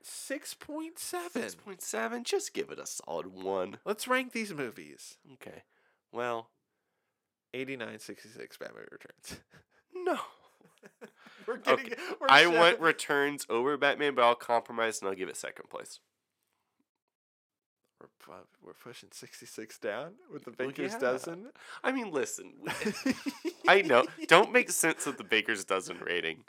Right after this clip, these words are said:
Speaker 1: How about we just throw out all credibility and we put Batman sixty-six back on top, we put Returns in the middle, and we put eighty-nine on the bottom, <laughs> and just confuse our whole audience?
Speaker 2: Do you want to?
Speaker 1: No,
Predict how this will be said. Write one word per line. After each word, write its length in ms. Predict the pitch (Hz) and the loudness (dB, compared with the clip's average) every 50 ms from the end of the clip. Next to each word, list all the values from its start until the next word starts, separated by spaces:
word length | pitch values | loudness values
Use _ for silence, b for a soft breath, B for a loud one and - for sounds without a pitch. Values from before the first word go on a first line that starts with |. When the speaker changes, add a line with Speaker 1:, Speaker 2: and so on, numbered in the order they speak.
| - - | -8 0
Speaker 1:
How 140 | - 143 | 0 2
about 240 | 143 156 170 - - | 4 4 2 2 0
we 120 | 156 151 143 | -2 -6 -6
just 260 | 139 139 135 - - | -6 -8 -12 -12 -10
throw 240 | 120 110 117 117 117 | -6 -4 -2 -2 -2
out 60 | - | -2
all 200 | - 107 107 104 | -2 -2 -4 -4
credibility 840 | - - 113 104 98 90 95 85 78 - - 101 - - - - - _ _ | -6 -6 -8 -8 -8 -8 -10 -10 -10 -10 -10 -14 -16 -16 -18 -20 -20 _ _
and 100 | - 131 123 | -10 -8 -6
we 60 | 123 | -6
put 220 | 117 - 117 82 82 | -6 -8 -10 -8 -6
Batman 300 | 90 107 120 120 127 117 | -6 -6 -6 -8 -10 -12
sixty-six 720 | - - 143 - - - 139 131 - - 117 107 - - | -10 -12 -12 -12 -12 -14 -14 -14 -10 -10 -10 -12 -10 -8
back 260 | 131 127 113 107 - | -4 -4 -4 -4 -4
on 120 | 110 110 110 | -8 -10 -10
top, 320 | - - 104 98 101 - - | -8 -8 -6 -6 -8 -10 -12
we 100 | 139 127 | -14 -10
put 220 | - 139 131 - | -6 -6 -6 -6
Returns 440 | 110 117 113 - 131 117 113 117 110 | -8 -12 -12 -10 -10 -10 -10 -10 -12
in 120 | 123 120 117 | -14 -14 -12
the 60 | 107 | -10
middle, 200 | 104 104 104 107 | -10 -8 -8 -8
and 100 | 120 113 | -10 -12
we 60 | 104 | -12
put 220 | - - 117 - | -10 -10 -10 -8
eighty-nine 460 | - 110 101 101 104 101 92 82 95 131 | -8 -10 -10 -10 -12 -12 -10 -10 -8 -8
on 60 | - - | -8 -8
the 80 | 165 135 | -8 -6
bottom, 400 | 165 135 - - - - 202 - _ _ _ _ | -4 -4 -6 -6 -6 -12 -14 -14 _ _ _ _
<laughs> 380 | _ _ _ - - _ _ - | _ _ _ -20 -20 _ _ -14
and 100 | 160 143 | -12 -10
just 200 | 156 - - - | -10 -10 -8 -6
confuse 480 | 190 165 156 - 180 143 139 135 - | -6 -6 -6 -8 -8 -8 -8 -6 -4
our 160 | 156 135 127 - | -2 0 0 2
whole 200 | 170 175 175 165 | 2 4 4 4
audience? 800 | 139 123 131 - 151 139 147 151 156 - - - - - - - B B B B B | 4 4 2 0 -2 -4 -2 -4 -4 -6 -8 -10 -8 -8 -8 -10 B B B B B
Speaker 2:
Do 80 | - 135 | 2 4
you 120 | 123 120 | 6 8
want 180 | 120 131 151 - | 8 8 6 4
to? 240 | - 214 220 247 170 | 2 -2 -2 0 0
Speaker 1:
No, 180 | 165 147 98 | 2 2 2